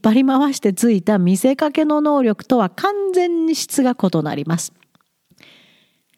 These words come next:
それらをすべて最良の形で伸ばすヘルプのできる教育環境があれば、将来の日本は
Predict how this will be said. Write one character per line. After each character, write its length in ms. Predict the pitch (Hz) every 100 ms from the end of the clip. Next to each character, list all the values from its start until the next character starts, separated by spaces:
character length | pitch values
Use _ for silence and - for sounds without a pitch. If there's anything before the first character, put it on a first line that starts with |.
| _
そ 160 | - 262
れ 160 | 339
ら 200 | 359 240
を 100 | 185
す 200 | 180 -
べ 140 | 320 277
て 220 | - 330
最 340 | - 185 208
良 180 | 262 254
の 120 | 240
形 420 | 233 240 240 - 220
で 120 | 214
伸 140 | 208
ば 180 | 208 233
す 160 | - 170
ヘ 160 | 196
ル 120 | 196
プ 160 | 165 151
の 140 | 139
で 160 | 147 185
き 160 | - 311
る 120 | 226
教 260 | - 180
育 180 | 185 180
環 240 | 175 165 160
境 180 | 123
が 160 | 127 165
あ 80 | 156
れ 140 | 147 127
ば、 340 | 190 180 139 - - - - _ _ - -
将 300 | - 165 151
来 220 | 147 135
の 120 | 131
日 180 | 160 190
本 260 | 247 277 262
は 200 | 277